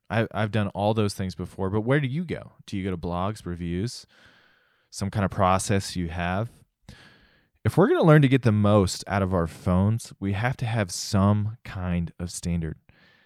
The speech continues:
My favorite place to go, the book of Ecclesiastes in our Bibles. Now, I know what you're thinking. Some of you have heard of this book. Some of you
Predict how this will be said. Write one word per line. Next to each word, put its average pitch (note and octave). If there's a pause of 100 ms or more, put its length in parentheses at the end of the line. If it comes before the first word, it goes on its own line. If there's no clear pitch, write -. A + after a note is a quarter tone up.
(120)
My A2
favorite A#2+
place G2+
to G2+
go, E2 (1500)
the F#2+
book G2+
of F#2
Ecclesiastes E2+ (320)
in F2
our E2
Bibles. C#2+ (560)
Now, C3+
I D3
know D#3
what F3
you're C#3
thinking. A2
Some B2
of A#2+
you A#2+
have G#2+
heard A#2+
of B2+
this C3
book. B2+
Some A#2
of G#2+
you G#2